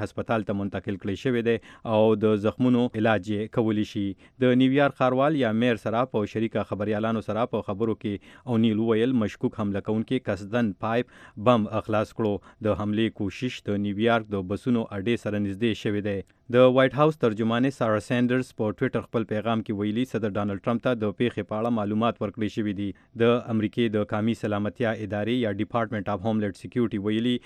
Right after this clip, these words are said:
د نورو اړونده ادارو سره د واقع تحقیقات پیل کړي دي. د نیویارک ښاروال بیل ډی بلیسیو دغه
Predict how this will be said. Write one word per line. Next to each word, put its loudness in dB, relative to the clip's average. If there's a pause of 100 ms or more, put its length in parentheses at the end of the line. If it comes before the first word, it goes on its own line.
(240)
د 6
نورو 6 (140)
اړونده 2
ادارو 2
سره 0
د 0
واقع -2 (120)
تحقیقات -4 (140)
پیل -2
کړي 0
دي. 0 (520)
د 8 (120)
نیویارک 2
ښاروال 2
بیل 2
ډی -2
بلیسیو 0
دغه 0